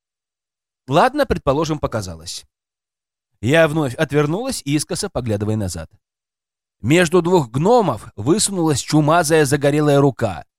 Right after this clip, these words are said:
В кулаке этой самой руки что-то блеснуло. Как там Змей говорил, в толпе зарезать проще всего.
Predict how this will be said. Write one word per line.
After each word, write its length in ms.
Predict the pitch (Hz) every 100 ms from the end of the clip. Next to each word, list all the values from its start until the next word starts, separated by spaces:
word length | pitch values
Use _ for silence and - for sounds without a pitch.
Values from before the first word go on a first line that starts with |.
| _ _ _ _ -
В 140 | -
кулаке 460 | 139 165 175 - 220
этой 360 | 190 185 180
самой 360 | 156 190 175 165
руки 260 | 151 214
что-то 300 | 202 175 165
блеснуло. 800 | 151 151 156 - 123 92 80 80 _ _ _ _ _ _ _ _ _ _ _ _ _
Как 260 | - 165 214
там 260 | - 208 190
Змей 300 | 156 185 175
говорил, 400 | 165 170 165 151
в 140 | -
толпе 440 | - 151 - 226 160
зарезать 440 | 123 107 95 104
проще 280 | 107 98 98
всего. 440 | - 95 80 73